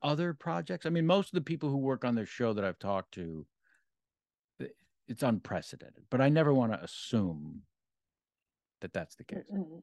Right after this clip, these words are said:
Speaker 2: no, I mean, I mean, every once in a while there's a, a film, a student film where they're trying to <laughs> do a really long shot, and then you learn how hard that is,
Speaker 1: Mostly
Speaker 2: um, and
Speaker 1: 'cause
Speaker 2: why
Speaker 1: they
Speaker 2: it's
Speaker 1: don't
Speaker 2: not
Speaker 1: have,
Speaker 2: really ever done. <laughs>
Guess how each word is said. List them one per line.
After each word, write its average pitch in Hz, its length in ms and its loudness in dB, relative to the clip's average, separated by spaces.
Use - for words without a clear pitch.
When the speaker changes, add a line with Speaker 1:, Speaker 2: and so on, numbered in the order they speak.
Speaker 2:
no, 185 520 2
I 180 140 2
mean, 185 220 -2
I 190 80 0
mean, 180 380 2
every 208 220 4
once 190 240 2
in 196 60 0
a 185 40 4
while 175 100 6
there's 170 200 4
a, 143 180 4
a 190 60 4
film, 175 500 2
a 185 60 -2
student 185 400 0
film 170 180 4
where 160 100 4
they're 156 140 4
trying 160 300 0
to 156 180 2
<laughs> - 1300 -14
do 240 140 10
a 240 80 12
really 240 220 10
long 226 300 10
shot, 202 400 8
and 202 160 0
then 196 140 0
you 190 160 0
learn 190 180 2
how 190 200 2
hard 175 240 6
that 190 160 6
is, 254 260 2
Speaker 1:
Mostly 147 280 8
Speaker 2:
um, 123 40 2
and 120 100 4
Speaker 1:
'cause - 40 4
Speaker 2:
why 113 60 6
Speaker 1:
they - 60 10
Speaker 2:
it's - 80 10
Speaker 1:
don't 120 140 6
Speaker 2:
not 196 100 10
Speaker 1:
have, - 60 4
Speaker 2:
really 196 200 8
ever 190 140 6
done. 196 380 8
<laughs> - 40 0